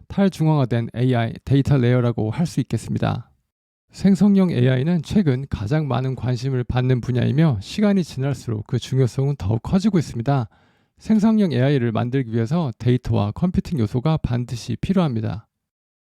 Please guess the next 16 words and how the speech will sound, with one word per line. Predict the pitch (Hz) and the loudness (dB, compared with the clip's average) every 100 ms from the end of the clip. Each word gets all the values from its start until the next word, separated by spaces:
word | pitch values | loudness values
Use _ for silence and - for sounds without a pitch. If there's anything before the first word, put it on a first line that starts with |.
| _ _ | _ _
이 | 139 | -4
때문에 | 131 160 127 156 151 127 | 0 0 2 0 -2 0
에이아이 | 135 160 127 | 0 0 -2
인프라에서 | 131 - 160 117 117 127 - | -4 -4 -2 -2 -4 -6 0
데이터와 | 123 123 135 127 | 0 2 2 2
컴퓨팅이 | 123 202 190 - 175 165 | 2 0 0 0 -2 -2
가장 | - 123 156 147 | -2 0 0 0
중요한 | - 131 139 135 | -4 -2 -2 -2
자산이 | 120 139 131 | -4 -2 0
될 | 120 127 | 0 0
가능성이 | 127 127 - 131 | 2 0 0 0
높으며 | 113 104 123 160 139 - _ _ _ | 0 -2 0 2 2 -2 _ _ _
이에 | 131 165 | 2 2
대한 | 165 160 | 2 -2
접근성이 | 143 123 - 175 - 135 165 113 | -2 -6 -4 -4 -2 -2 0 2
미래에 | 117 127 127 | 2 2 2